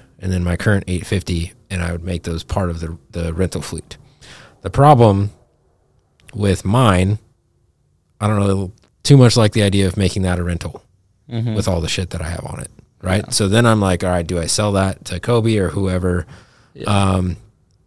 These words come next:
Speaker 1: but then that also allows me to not have to buy, 'cause I need a, I need a fleet of four or five sleds
Speaker 2: Yeah.
Speaker 1: for just the rental ones, not
Speaker 2: Surely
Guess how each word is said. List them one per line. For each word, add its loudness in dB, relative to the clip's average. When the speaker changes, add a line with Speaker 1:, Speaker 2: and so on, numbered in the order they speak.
Speaker 1:
but 0
then 2
that 2
also 4
allows 0
me 0
to -4
not -2
have -4
to -4
buy, 0
'cause 0
I 4
need 6
a, 4
I 0
need 2
a 2
fleet 0
of 0
four -4
or -4
five -10
sleds -10
Speaker 2:
Yeah. -10
Speaker 1:
for 8
just 4
the 0
rental 0
ones, -12
not 0
Speaker 2:
Surely 6